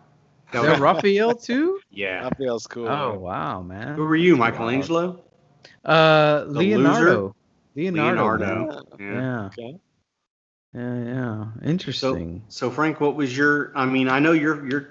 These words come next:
Speaker 1: your parents probably just gave you rocks and coal and sticks when you
Speaker 2: <laughs> I was
Speaker 1: were a
Speaker 2: gonna
Speaker 1: kid.
Speaker 2: say, man, like, I don't know if it's memory burn or me just watching too many, or me, me watching and, and tearing apart that, uh, V H S of Scrooged,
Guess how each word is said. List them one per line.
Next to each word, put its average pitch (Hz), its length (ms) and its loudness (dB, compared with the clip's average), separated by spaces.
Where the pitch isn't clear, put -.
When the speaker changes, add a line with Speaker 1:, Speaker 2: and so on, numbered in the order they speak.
Speaker 1:
your 127 200 -6
parents 120 320 -2
probably 107 300 -4
just 104 140 -6
gave 107 200 -2
you 104 120 -4
rocks 101 460 -2
and 101 320 -8
coal 104 540 0
and 92 180 -6
sticks 117 500 -4
when 107 140 -4
you 107 60 -6
Speaker 2:
<laughs> - 20 -6
I 156 80 8
was 202 120 4
Speaker 1:
were 214 40 0
a 220 40 2
Speaker 2:
gonna 180 80 4
Speaker 1:
kid. - 60 -10
Speaker 2:
say, 196 280 2
man, 147 480 0
like, 120 320 0
I 143 120 0
don't 175 160 2
know 147 220 2
if 139 100 -4
it's 139 180 -6
memory 127 500 0
burn 117 760 -2
or 117 480 0
me 131 240 2
just 131 240 -2
watching 123 400 2
too 135 180 -2
many, 131 640 2
or 120 160 4
me, 147 320 4
me 160 360 2
watching 156 520 2
and, 113 340 0
and 117 440 -2
tearing 143 400 2
apart 131 480 0
that, 117 400 -2
uh, 113 220 0
V 135 260 2
H 127 260 2
S 127 220 2
of 107 120 -8
Scrooged, 135 840 2